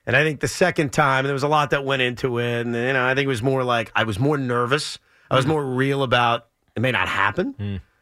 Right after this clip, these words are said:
Speaker 1: And so I think when it finally happened, I was, I released how scared I was into tears of, "Oh my God, thank God he's healthy, thank God he's here."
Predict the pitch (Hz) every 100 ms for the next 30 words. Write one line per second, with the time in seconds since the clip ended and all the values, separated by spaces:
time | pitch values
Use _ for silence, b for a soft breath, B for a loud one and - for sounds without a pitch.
0 | _ 117 127 117 156 143 160 143 139 117
1 | - 151 151 143 131 110 139 139 139 117
2 | 117 104 98 90 - 123 127 131 156 180
3 | - - 139 113 - - 214 247 170 127
4 | 117 110 107 101 147 131 131 107 - 156
5 | 139 113 107 104 87 87 92 85 - 110
6 | 117 107 104 - 107 101 98 107 98 -
7 | 95 -